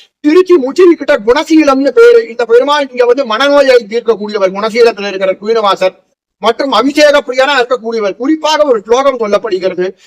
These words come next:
"அலங்கார பிரியகா விஷ்ணு, அபிஷேக பிரியகா சிவகா, பிராமண பிரிய போ-, போஜன பிரிய பிராமணகா" அப்படின்னு வருகிறது. அலங்கார பிரியகா இருக்கார்.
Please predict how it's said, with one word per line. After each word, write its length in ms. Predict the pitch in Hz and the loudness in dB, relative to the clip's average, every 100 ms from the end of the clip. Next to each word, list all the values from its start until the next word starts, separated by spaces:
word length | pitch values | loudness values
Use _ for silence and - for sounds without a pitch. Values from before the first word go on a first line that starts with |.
| _ _ | _ _
"அலங்கார 640 | 202 247 285 285 302 330 | -2 0 0 0 0 0
பிரியகா 500 | 330 262 269 254 294 | -4 -4 0 0 -2
விஷ்ணு, 560 | 311 - 269 277 349 _ _ - | -4 -8 -4 -4 -4 _ _ -10
அபிஷேக 480 | 175 240 254 277 262 - | -10 -2 2 2 2 -2
பிரியகா 360 | 254 262 247 269 | -2 0 2 0
சிவகா, 580 | 285 220 226 214 202 202 _ _ 151 | 0 -2 0 0 -2 -6 _ _ -4
பிராமண 460 | 190 240 262 262 | -2 -2 -4 -8
பிரிய 280 | 262 240 254 | -6 -2 -2
போ-, 280 | 202 202 196 | 0 0 0
போஜன 360 | - 233 254 262 | 0 2 2 0
பிரிய 260 | 233 247 254 | -2 -2 0
பிராமணகா" 520 | 202 220 220 185 202 196 | 0 -2 -4 -6 -4 -6
அப்படின்னு 240 | 156 190 | -6 -8
வருகிறது. 560 | 190 180 185 170 160 - | -4 -2 -2 -4 -6 -8
அலங்கார 500 | - 214 233 254 247 | -6 -2 2 2 0
பிரியகா 320 | 226 233 220 226 | 0 2 2 0
இருக்கார். 360 | 220 202 - | 0 -6 -6